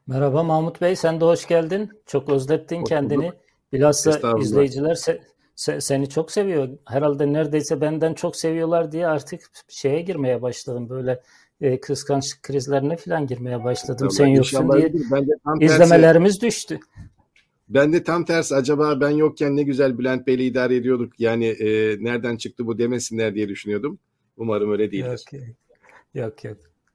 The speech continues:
Speaker 1: Sağ olsunlar.
Speaker 2: Evet.
Speaker 1: İ-, i-, inş-, biz onları seviyoruz, onlar da ikimizi de birlikte seviyorlar. Yani ayrı ayrı değil.
Speaker 2: Evet.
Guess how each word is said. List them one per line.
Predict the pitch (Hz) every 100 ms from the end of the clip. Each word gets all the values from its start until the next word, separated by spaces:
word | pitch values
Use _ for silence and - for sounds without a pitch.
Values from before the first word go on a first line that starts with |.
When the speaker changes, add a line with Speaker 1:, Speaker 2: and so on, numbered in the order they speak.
| _
Speaker 1:
Sağ | - 131
olsunlar. | 120 107 135 123
Speaker 2:
Evet. | 131 123 -
Speaker 1:
İ-, | 139
i-, | 165 165 156 156
inş-, | 143 - -
biz | 143 143
onları | 170 175 180
seviyoruz, | - 151 147 160 147
onlar | 139 143 139
da | 135
ikimizi | 123 139 117 120
de | 127 117
birlikte | 135 127 135 131
seviyorlar. | - 113 107 104 107
Yani | 120 120 120
ayrı | 120 120
ayrı | 117 113 104
değil. | 110
Speaker 2:
Evet. | - -